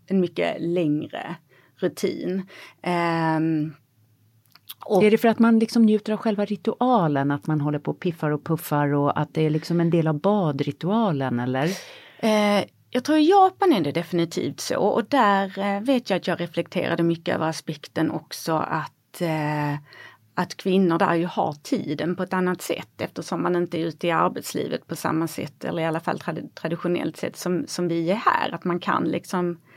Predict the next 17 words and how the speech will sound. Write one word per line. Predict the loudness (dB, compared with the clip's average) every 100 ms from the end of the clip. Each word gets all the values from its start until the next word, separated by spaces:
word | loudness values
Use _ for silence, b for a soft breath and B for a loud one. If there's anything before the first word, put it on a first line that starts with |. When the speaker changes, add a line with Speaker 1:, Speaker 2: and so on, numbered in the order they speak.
| b
Speaker 1:
man | -6 -4
kan | 0 2 2
stå | 0 -2 -2 -4 -6 b b b _ -4
med | -4 -2
tio | -2 -2
produkter | -4 -6 -6 -6 -8
på | -4 -2
morgonen. | -2 -2 -6 -6 -6 -8
Det | -12
kan | -10 -6 -2
ju | 0
inte | 0 -2
vi | -8 -8 -10 -8
Speaker 2:
Mm. | -4 -2
Speaker 1:
i | -2
de | -4 -8 -4
Speaker 2:
Mm. | -2 -4